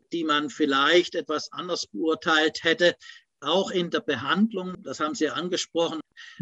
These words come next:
vielleicht hat man nicht daran geglaubt, dass das helfen könnte, weil man eben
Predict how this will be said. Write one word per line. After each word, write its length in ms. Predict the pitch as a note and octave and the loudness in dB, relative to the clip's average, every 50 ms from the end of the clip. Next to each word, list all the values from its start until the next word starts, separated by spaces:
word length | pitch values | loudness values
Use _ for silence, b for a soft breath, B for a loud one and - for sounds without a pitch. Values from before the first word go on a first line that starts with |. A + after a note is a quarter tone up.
| - D#3+ | -6 -4
vielleicht 420 | D#3 C#3+ C#3 C#3+ D#3 F#3 F3 - | -2 2 4 4 4 4 2 2
hat 160 | F#3+ F3 - - | 0 -2 -2 -4
man 160 | D#3 D#3 D#3+ | -8 -10 -10
nicht 240 | E3 D3+ - - D#3+ | -10 -10 -8 -6 -4
daran 380 | D3+ D3 C#3 C#3 D3+ D#3 D3+ | -4 -4 -4 -6 -8 -8 -8
geglaubt, 560 | D3 D3 - D3 C#3+ D3 D3 D#3 D#3 - - | -8 -6 -4 -2 0 0 0 0 -2 -2 -2
dass 160 | D3 C#3 - - | -4 -4 -2 -4
das 260 | D3 B2+ - - - _ | -6 -8 -8 -10 -14 _
helfen 440 | - C#3+ D3 D#3 D3 - D#3+ B2+ - | -6 -2 0 0 0 -2 -4 -10 -6
könnte, 480 | - D#3 C#3+ D3 D3+ D3+ D3 D3+ C3 | -2 -2 -2 -2 -2 -2 -2 -2 -2
weil 200 | C3+ C3+ C3 C3+ | -2 -4 -6 -6
man 180 | C3 C3+ C3+ C3 | -6 -8 -10 -10
eben 300 | C3+ C3+ C#3 C#3+ C3 - | -8 -8 -8 -8 -10 -12